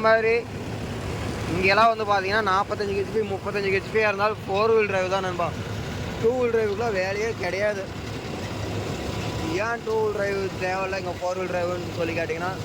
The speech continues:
இந்த மாதிரி நெல் புடிச்சிக்கிட்டு, நெல் பிடிக்கிறதுக்குலாம் வயலுக்கிட்டே வந்துரும். வயலுக்கிட்ட வந்ததுக்கப்புறம்னு பாத்தீங்கன்னா, சப்போஸ் காடு ஈரமா இருக்கும், இல்ல மேடு கரை இதெல்லாம் பாத்தீங்கன்னா பெருசு பெருசா இருக்கும். டூ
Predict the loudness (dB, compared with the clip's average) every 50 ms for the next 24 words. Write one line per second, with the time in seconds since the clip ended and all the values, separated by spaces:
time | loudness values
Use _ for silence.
0 | -8 -8 -8 -8 -6 -6 -4 -2 -2 -2 0 0 0 0 0 0 0 0 -2 -2
1 | 0 0 0 0 -2 -4 -2 -2 -2 -2 -2 -2 -2 -2 -2 -2 -2 -2 -2 -2
2 | 0 0 0 2 2 0 0 0 -2 -2 -2 0 0 0 0 -2 -2 -2 -2 -2
3 | -2 -4 -4 -8 -8 -6 -6 -6 -6 -6 -4 -2 0 0 0 0 0 0 0 0
4 | 0 0 0 0 0 0 0 0 0 0 0 0 2 2 2 2 2 2 2 2
5 | 2 2 2 2 0 0 2 2 2 2 2 4 4 4 4 4 4 2 2 2
6 | 2 2 2 0 0 0 -2 -2 -2 -2 -2 -2 -2 -2 -2 -2 -2 0 0 0
7 | 2 2 2 2 2 2 2 2 2 2 2 2 0 0 0 2 2 0 0 0
8 | 0 0 0 2 2 2 2 2 0 -2 -4 -4 -6 -6 -6 -6 -4 -4 -4 -4
9 | -4 -4 -2 2 4 6